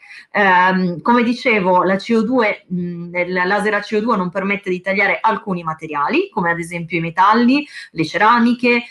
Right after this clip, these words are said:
alcuni, eh, gli specchi, ad esempio. Anzi, andrebbero trattati in maniera particolare gli specchi, eh,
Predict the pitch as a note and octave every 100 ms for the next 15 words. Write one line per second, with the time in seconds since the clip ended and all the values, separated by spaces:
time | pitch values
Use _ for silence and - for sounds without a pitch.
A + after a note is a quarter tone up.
0 | - - F#3 - F#3 F#3+ F#3+ F#3+ E3 E3+
1 | F3 - F#3+ A3 A3 G3 F3 E3+ G3+ G#3+
2 | G#3+ A#3+ C4 - _ _ _ _ - -
3 | F#3+ E3 F#3 F#3 G3+ G3 G3+ G3+ G3+ G3+
4 | G3+ G#3+ G3 F#3 F3+ F3+ E3 E3+ F3 E3
5 | F3 F3 F3+ - E3+ E3+ D4 G4+ - -
6 | - - G#3+ G3+ G3+